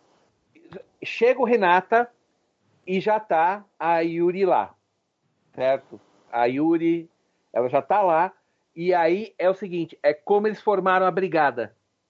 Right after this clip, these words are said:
Toda a série do mangá do Heaven's Door é como eles formaram a brigada. E vai até o primeiro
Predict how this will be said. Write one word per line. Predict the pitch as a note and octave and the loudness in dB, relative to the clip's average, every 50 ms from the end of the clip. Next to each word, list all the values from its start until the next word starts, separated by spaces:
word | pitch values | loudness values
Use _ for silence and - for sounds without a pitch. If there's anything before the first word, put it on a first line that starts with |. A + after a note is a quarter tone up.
| _ _ _ _ _ _ _ _ _ _ _ _ _ - | _ _ _ _ _ _ _ _ _ _ _ _ _ -2
Toda | F#3+ G3 G#3+ G#3 G#3+ | 0 0 2 0 -2
a | G#3 | -2
série | - - G3 F3+ F3 E3+ | -2 0 0 0 0 -2
do | D#3+ F3 | -4 -4
mangá | D#3+ E3 D#3+ D3+ C#3 D3 C#3+ D3 | -2 -2 -4 -2 0 2 2 2
do | C#3 C#3 C3+ | 0 0 -2
Heaven's | C#3+ C#3 C3+ D3 C#3+ C3+ - | -2 -2 0 -2 -6 -4 -2
Door | D3 C#3+ D3+ D#3 - - | 0 0 0 0 -2 -4
é | D3 - | -8 -6
como | - - F3 F3+ F3+ F3+ | -2 -2 -2 -2 -2 -4
eles | F3 F3 | -6 -6
formaram | _ - F3 E3 D#3+ D#3 D3+ D3+ | _ -4 -2 0 0 2 2 2
a | D#3 | 2
brigada. | D#3 D#3+ D#3+ D3 C3+ B2 A2+ G#2 G#2 G2+ - _ _ _ _ _ _ _ _ - | 0 -2 0 0 2 2 0 0 -4 -8 -10 _ _ _ _ _ _ _ _ -4
E | - D3 D3+ | -2 -2 0
vai | D3 D#3+ D#3+ F3+ F3+ | 2 2 2 2 2
até | F3 E3+ - - E3 D#3+ E3+ F3+ G3 F#3+ _ _ _ | 0 -2 -2 -2 0 0 0 0 -2 -4 _ _ _
o | - F3+ D#3 | -14 -12 -8
primeiro | - F#3 E3+ D#3+ D#3 D3+ D#3 D#3+ E3 E3 E3+ F3+ | -6 -4 -4 -2 0 0 2 2 2 2 0 -2